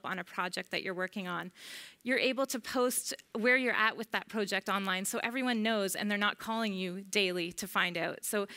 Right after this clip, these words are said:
the impact on productivity is amazing. Social recognition. In the restaurant industry, we used to do this just naturally. We were constantly recognizing each other. There were no silos. It was,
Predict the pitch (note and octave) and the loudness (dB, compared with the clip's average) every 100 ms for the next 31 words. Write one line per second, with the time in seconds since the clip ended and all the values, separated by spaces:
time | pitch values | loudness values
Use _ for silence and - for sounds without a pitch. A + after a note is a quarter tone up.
0 | - _ A#3+ A3 B3+ A#3+ G#3+ G#3+ G3+ - | -16 _ 0 2 2 2 0 0 -2 0
1 | G#3 G#3 - A3 F#3 F3+ E3+ F3+ E3 E3 | 0 2 -2 -2 0 0 0 -2 -2 -4
2 | D3 - - _ _ _ _ _ _ _ | -4 -8 -14 _ _ _ _ _ _ _
3 | _ - - - - - - C#4 - C4+ | _ -18 -18 -18 -14 -2 2 4 4 4
4 | C4 C#4 A3 A#3+ - G3+ D#3+ A#3+ A3+ A#3 | 4 2 0 0 2 0 2 4 4 4
5 | - C4+ B3+ A#3 A#3+ C4+ - C4 C4+ - | 2 2 4 2 0 0 0 0 0 -6
6 | - - A#3+ A3+ A3+ A#3+ A3 A3+ A3+ G#3+ | -12 -2 0 2 2 2 2 0 0 2
7 | G#3 G3 - G3+ G3+ G3 G3+ G3+ - G3 | 2 2 2 2 2 2 2 0 0 -2
8 | - G#3+ G#3 F#3+ G#3 G3+ G3 F#3+ G3+ G3 | 0 0 2 2 2 0 0 0 -2 -2
9 | A3 G3 G3 G3 G#3+ G3+ A3 G#3+ A3 - | 0 2 2 2 2 2 2 2 0 2
10 | F#3 F3+ F3 F3+ - - - F#3+ F#3 F#3+ | 2 2 0 0 0 -2 0 2 2 0